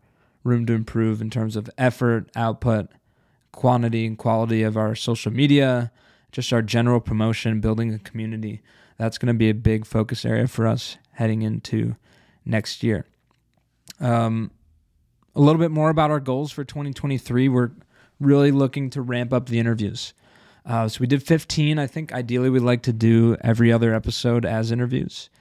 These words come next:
If you have a strong opinion about which ones you like, which ones you don't, we'd love to hear that. But I think for us, you know, selfishly for Brandon and myself,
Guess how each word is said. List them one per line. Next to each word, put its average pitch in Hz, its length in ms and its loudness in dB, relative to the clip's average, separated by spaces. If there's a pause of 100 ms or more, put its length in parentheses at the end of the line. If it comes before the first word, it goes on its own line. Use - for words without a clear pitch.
(200)
If - 80 -16
you - 40 0
have 180 80 0
a 170 40 0
strong 135 340 0
opinion 131 340 0
about 120 240 2
which 120 220 -4
ones 120 220 -6
you 113 60 -4
like, 113 340 -4
which - 180 -4
ones 120 180 -4
you 113 60 -4
don't, 113 300 -4 (420)
we'd 120 120 -4
love 127 140 2
to 117 80 2
hear 117 160 4
that. 127 340 -2 (360)
But 113 400 0
I 117 120 -4
think 117 220 -2
for 123 160 0
us, 147 480 0
you 127 140 -6
know, 117 60 -2
selfishly 131 600 -2
for 120 240 -4
Brandon 113 400 0
and 117 80 0
myself, 113 580 -2